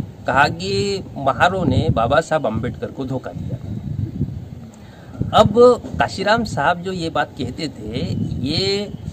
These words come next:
कई लोग ये सोचते हैं कि ये खापड़े साहब के लिए कहा, खापड़े साहब महार थे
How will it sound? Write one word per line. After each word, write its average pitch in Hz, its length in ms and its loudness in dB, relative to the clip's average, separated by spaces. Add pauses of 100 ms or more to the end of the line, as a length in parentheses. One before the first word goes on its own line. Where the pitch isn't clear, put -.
(160)
कई 165 180 0
लोग 190 180 -2
ये 190 80 0
सोचते 165 360 -4
हैं 160 120 -4
कि 160 120 -4
ये 165 140 -4
खापड़े 143 440 0
साहब - 300 -4
के 107 60 -6
लिए 107 100 -6
कहा, - 160 -14 (240)
खापड़े 110 280 -6
साहब 117 220 -4
महार 123 320 -2
थे - 100 -10